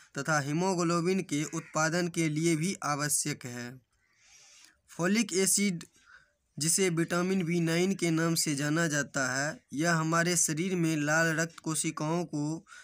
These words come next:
बढ़ने में मदद करता है। दोस्तों, किसी प्रकार के ऑपरेशन के कारण पेशेंट को काफ़ी ब्लड जाता है।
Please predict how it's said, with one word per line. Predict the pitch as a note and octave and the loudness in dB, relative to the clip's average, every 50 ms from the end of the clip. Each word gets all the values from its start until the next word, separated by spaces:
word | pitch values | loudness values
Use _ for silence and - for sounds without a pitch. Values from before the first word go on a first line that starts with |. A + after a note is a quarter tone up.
| - _ _ B2 | -20 _ _ -8
बढ़ने | B2 D3 D#3+ E3 F3 F#3 F#3+ F#3 | -4 0 0 2 2 2 0 0
में | F3+ E3+ E3 | 0 0 0
मदद | D#3+ D#3+ D#3+ D#3 E3 D3 - | 0 0 0 -2 -2 -4 -4
करता | - D3+ C#3 B2+ - - B2+ B2 B2 B2 A#2+ | -6 -6 -6 -6 -6 -4 -4 -4 -4 -6 -8
है। | A#2+ B2 C3 - _ _ - - - - - - - - | -10 -12 -14 -18 _ _ -20 -20 -20 -20 -20 -20 -16 -6
दोस्तों, | - D#3 F3+ F#3 - - G#3 G#3+ G#3+ A3 | -2 0 0 -2 0 -2 0 0 0 -2
किसी | G#3+ G#3+ - F3+ - - A#3+ A#3+ | -4 -6 -2 0 0 0 0 -2
प्रकार | - F3+ E3+ - E3+ E3+ E3 E3 | -2 -4 -4 0 0 0 0 0
के | E3 E3+ E3+ | 0 -2 -2
ऑपरेशन | D#3+ D#3 - D#3+ D#3 D#3+ D#3+ D3+ F3 F3 F3 | -2 -2 -4 -4 -4 -2 -2 -2 -2 -2 -2
के | - - D#3 D3+ | -2 -4 -6 -4
कारण | - - C#3 C3+ C3+ C3 C3+ C#3 C#3 C#3 - _ _ _ _ _ _ _ _ _ _ _ _ _ _ _ _ _ - - - - - _ _ - | -4 0 0 0 2 0 0 -2 -4 -4 -8 _ _ _ _ _ _ _ _ _ _ _ _ _ _ _ _ _ -20 -20 -20 -20 -20 _ _ -4
पेशेंट | D#3+ D3+ - F3+ F3+ F#3 F3+ | -2 0 0 0 0 -2 -2
को | - - E3+ E3 | -4 -4 -4 -4
काफ़ी | - - D#3+ D#3+ D3+ - F3+ E3+ | 0 0 0 0 0 0 -2 -2
ब्लड | D3+ C#3+ D3+ D3+ E3 E3 D#3 | 0 0 0 2 0 0 0
जाता | C#3+ D3+ D3 D3 D3 C#3+ C#3 C3 | 0 -2 -2 -2 0 -2 -2 0
है। | B2+ C3 C3 C3+ C#3+ D#3 F#3 | -2 -2 -4 -4 -4 -4 -8